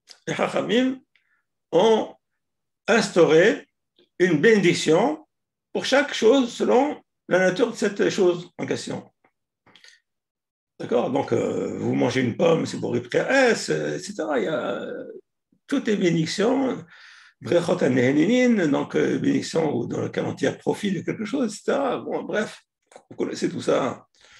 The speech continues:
Ve'amar chasidecha ki kol lashon chesed hu yitron hadavar. C'est un petit peu comme le mot bracha, d'ailleurs. Bracha, c'est aussi yitron hatov.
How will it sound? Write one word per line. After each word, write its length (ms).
Ve'amar 380
chasidecha 720
ki 260
kol 240
lashon 500
chesed 540
hu 320
yitron 500
hadavar. 540
C'est 160
un 100
petit 100
peu 120
comme 160
le 40
mot 160
bracha, 380
d'ailleurs. 320
Bracha, 400
c'est 140
aussi 260
yitron 400
hatov. 640